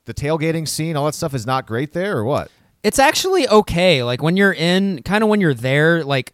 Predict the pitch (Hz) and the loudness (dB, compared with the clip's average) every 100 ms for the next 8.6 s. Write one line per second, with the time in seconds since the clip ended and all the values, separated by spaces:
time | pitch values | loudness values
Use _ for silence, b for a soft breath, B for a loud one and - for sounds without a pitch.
0 | b b - 196 180 262 415 262 139 180 | b b -8 -6 -6 -4 -2 -2 -2 -2
1 | - 147 139 147 123 135 127 113 104 117 | 2 2 2 -2 -4 -2 -2 -4 -6 -2
2 | 123 107 98 87 87 107 104 131 160 143 | -2 -2 -8 -14 -14 -12 -4 -2 -2 -2
3 | 127 196 214 202 143 190 185 131 151 160 | 0 2 2 -2 -2 2 2 2 2 2
4 | 143 147 147 123 - 127 135 123 - 127 | 2 0 -2 -2 -4 -2 -2 -2 -4 -6
5 | 123 131 120 104 110 127 127 101 143 - | -4 -4 -4 -6 -6 -4 -4 -4 -6 -4
6 | 107 - 107 104 - 107 98 - 131 120 | -6 -6 -8 -8 -8 -8 -8 -10 -8 -8
7 | 107 170 147 143 151 113 120 113 - 165 | -4 -4 -4 -2 -2 -4 -6 -6 -6 -8
8 | - 107 - 90 92 104 | -4 -6 -8 -12 -12 -14